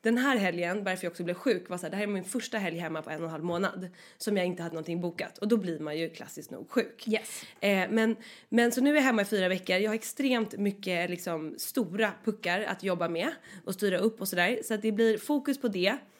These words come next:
Speaker 1: Fokus på yogan. Jag måste ju ändå så här verkligen stärka upp kroppen nu så jag ska orka det här. Jag ska liksom yoga liksom flera timmar om dagen i, eh, tjugosex dagar.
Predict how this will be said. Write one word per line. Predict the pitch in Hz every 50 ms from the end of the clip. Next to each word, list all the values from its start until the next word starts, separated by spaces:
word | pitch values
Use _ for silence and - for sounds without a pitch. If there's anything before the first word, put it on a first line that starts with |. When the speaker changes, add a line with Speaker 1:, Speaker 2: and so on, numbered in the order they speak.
| - - _
Speaker 1:
Fokus | - 254 233 233 233 -
på | - 226
yogan. | 220 240 208 185 190 180 170 180 190
Jag | 185
måste | 190 190 190 214
ju | 190
ändå | 170 156 170
så | - 175
här | 156
verkligen | 156 170 175 196 175 156 - - 175 165 160
stärka | - 160 160 156 -
upp | 160 -
kroppen | - 170 175 - 165 165
nu | 147 -
så | 160
jag | 160
ska | - - - - _
orka | 240 180 156 160 - - 226
det | 175 156
här. | 160 170 175 - - _ -
Jag | - 190 180
ska | - 208
liksom | 190 180 170
yoga | 180 180 165 151 160
liksom | 156 151 151
flera | - - 170
timmar | 165 - 185 170 160 156
om | 156 160
dagen | 175 170 156 - 156 160 160 - - - - - _ _
i, | 190 180 165 156 160 160
eh, | - - - - -
tjugosex | - - 190 185 180 - -
dagar. | - - -